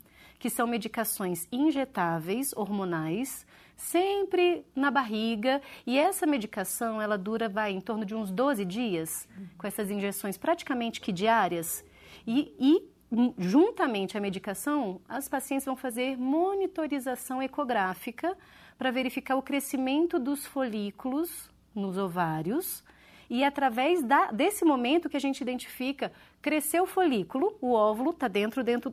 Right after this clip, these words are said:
dentro do folículo. Aí a gente vai então pra centro cirúrgico, faz a aspiração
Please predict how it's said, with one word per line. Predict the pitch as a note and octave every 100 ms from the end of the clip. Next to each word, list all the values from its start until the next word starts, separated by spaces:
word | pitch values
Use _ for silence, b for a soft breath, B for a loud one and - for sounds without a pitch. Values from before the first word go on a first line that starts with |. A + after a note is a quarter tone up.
| -
dentro | F#3+ A3+ D4 C4+
do |
folículo. | C#4 E4+ C#4 F3 E3 D#3 B B B B
Aí | A3+ A#3
a | A#3+
gente | B3+ A#3
vai | G#3 A3
então | G#3+ F#3
pra | G3 F#3+
centro | G#3+ G3+ A#3
cirúrgico, | - D#4+ D#4+ E4+ - D#4+
faz | - C#4+ C#4 D#4 D4+
a | B3+ C4
aspiração | D#4 - D4+ C#4 - - G#3 F3+ D#3+